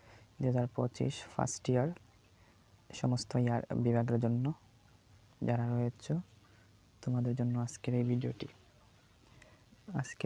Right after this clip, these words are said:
তোমাদের জন্য আজকের এই ভিডিওটি, ভিডিওটি হচ্ছে আমরা এক এক করে ক্লাস দিয়ে দিছি। এখন দেখুন আজকের এই, এখন করে যে বিষয়টি হচ্ছে সেটি হচ্ছে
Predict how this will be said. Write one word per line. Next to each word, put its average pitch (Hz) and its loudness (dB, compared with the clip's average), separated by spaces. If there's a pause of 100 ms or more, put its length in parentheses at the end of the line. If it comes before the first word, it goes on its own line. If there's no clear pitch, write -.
তোমাদের 131 0
জন্য 131 2 (200)
আজকের 135 -2
এই 131 0
ভিডিওটি, 131 2 (1120)
ভিডিওটি 127 4
হচ্ছে - 0 (1040)
আমরা 127 0
এক - -2
এক 123 -2
করে 127 2 (160)
ক্লাস 123 0
দিয়ে 120 4
দিছি। 120 -4 (280)
এখন 127 0
দেখুন 135 0 (160)
আজকের - -2
এই, 123 -2 (300)
এখন 135 -2
করে 127 0
যে 123 4
বিষয়টি 127 0
হচ্ছে 120 -2
সেটি 123 0
হচ্ছে - -4